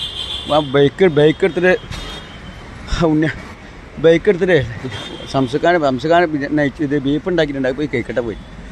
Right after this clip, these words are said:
ഇൻഷാ അല്ലാ. ഞങ്ങളോട് ഒരു കാര്യം കൂടി പറയുന്നുണ്ട്. എൻ്റെ കുട്ടി ഒന്നാം തീയതി ഗൾഫിൽ പോവുകയാണ്. ഇൻഷാ അല്ലാ, അള്ളാഹു ഒരു കേടുപാടും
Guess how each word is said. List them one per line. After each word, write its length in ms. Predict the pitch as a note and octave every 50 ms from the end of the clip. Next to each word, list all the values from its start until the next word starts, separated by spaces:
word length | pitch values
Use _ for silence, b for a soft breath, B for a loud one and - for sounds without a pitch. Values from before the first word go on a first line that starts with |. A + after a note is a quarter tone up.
| - - - - - -
ഇൻഷാ 180 | - - - B2+ A#2
അല്ലാ. 140 | A2 G#2+ G2+ - - - - - -
ഞങ്ങളോട് 260 | E3+ F#3 G3 G3 G3 G3+
ഒരു 80 | G3 E3+ -
കാര്യം 220 | D3 C3+ C3 C3 C3+
കൂടി 120 | C#3+ D3 C#3 C3
പറയുന്നുണ്ട്. 300 | B2 B2 B2 A#2+ A2 A#2 A#2+
എൻ്റെ 140 | C3 - E3+ -
കുട്ടി 300 | D#3 D3+ B2 - E3+ F3+ F#3 E3+ - - - - - - B2+
ഒന്നാം 220 | B2+ C3 C#3+ C#3+ C#3+
തീയതി 180 | D3+ D#3 D#3 D#3 C3+
ഗൾഫിൽ 320 | C3+ A#2+ A#2 - D3 D#3 C3+
പോവുകയാണ്. 280 | C#3+ C3+ A#2+ A2 F#2+ F#2 - - - - - - - - - - - - - - -
ഇൻഷാ 180 | - - - C3+ C3
അല്ലാ, 120 | C3+ C#3 B2
അള്ളാഹു 220 | A#2+ C3 C3+ C#3 D3 D3 C#3
ഒരു 100 | C#3+ C#3+ C3
കേടുപാടും 420 | D3+ C#3+ C#3+ D3 D#3 E3+ E3+ F3+